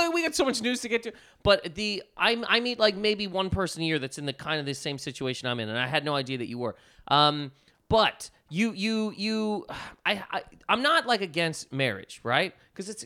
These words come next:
technically what this is, other than fucking, you know, looking at the Lord and being like, "Hey, man, save us for the rest of time."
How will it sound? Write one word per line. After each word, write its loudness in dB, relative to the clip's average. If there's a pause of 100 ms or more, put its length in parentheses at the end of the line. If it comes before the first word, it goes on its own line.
technically -10
what -4
this -8
is, -6
other -4
than -4
fucking, -4
you -2
know, -2
looking -4
at -4
the -2
Lord 0
and -8
being -6
like, -6
"Hey, -4
man, -4 (320)
save -2
us -2
for -8
the -2
rest -4
of -14
time." -8